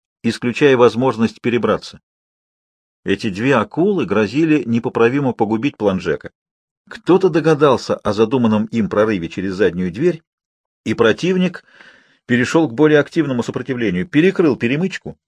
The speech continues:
разделив две группы. На элемент неожиданности больше рассчитывать не приходилось. Эта мысль породила новые опасения. Жизнь Лорны зависела от их оперативных действий, а задержка означала для неё смерть.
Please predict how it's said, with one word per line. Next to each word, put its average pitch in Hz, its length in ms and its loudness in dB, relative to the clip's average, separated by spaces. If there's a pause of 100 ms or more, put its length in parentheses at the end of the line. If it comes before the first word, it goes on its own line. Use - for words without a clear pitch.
разделив 117 440 0
две 123 160 -2
группы. 110 360 -8 (680)
На 104 220 0
элемент 117 440 0
неожиданности 135 840 -2
больше 117 340 -2
рассчитывать 117 500 -6
не 110 60 -6
приходилось. 104 600 -4 (880)
Эта 110 180 -4
мысль 143 280 -4
породила 127 420 0
новые 147 300 -2
опасения. 104 560 -10 (560)
Жизнь 131 480 0
Лорны 101 480 2
зависела 139 500 0
от 131 100 -2
их 156 140 -2
оперативных 127 680 0
действий, 160 440 -2 (100)
а 127 140 0
задержка 120 800 0 (260)
означала 123 520 0
для 131 120 -4
неё 139 180 0
смерть. 139 500 -6